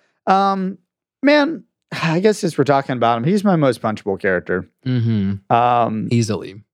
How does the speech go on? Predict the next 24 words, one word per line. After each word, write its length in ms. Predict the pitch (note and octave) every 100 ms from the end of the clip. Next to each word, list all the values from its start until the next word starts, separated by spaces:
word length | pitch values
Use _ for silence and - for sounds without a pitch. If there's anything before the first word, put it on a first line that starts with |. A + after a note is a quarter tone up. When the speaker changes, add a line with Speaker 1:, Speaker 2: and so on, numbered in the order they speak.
| _
Speaker 1:
he's 240 | - A#3
just, 400 | A#3 D#4 - - _ _ _
there's 200 | A#3+ C#4+
just 220 | F#4 C#4+
something 340 | - B3+ B3 G3+
about 400 | E3+ F3+ F3 D#3+
that 320 | D3+ D3 C#3+
ghost, 460 | C3+ C3+ A#2+ - -
man. 440 | A2 G#2 G#2 G#2
And 420 | C#3+ C#3+ C#3+ C#3+ - _ _ _ _ _ -
it 140 | F#3
is 300 | C4 C#4+ E3+
really 260 | F3 F3+ D#3
funny. 400 | - A#2+ G#2+ G2
Don't 220 | C#3+ D3+
get 100 | D3
me 80 | B2
wrong. 420 | G2+ F#2 F2 G2 -
Like, 340 | B2+ A#2 A2 - _ _ -
it 140 | C3
is 120 | B2+
a 80 | C3
silly 320 | - F3+ E3
concept. 800 | - C3+ A#2+ A#2 B2 A#2 G#2 -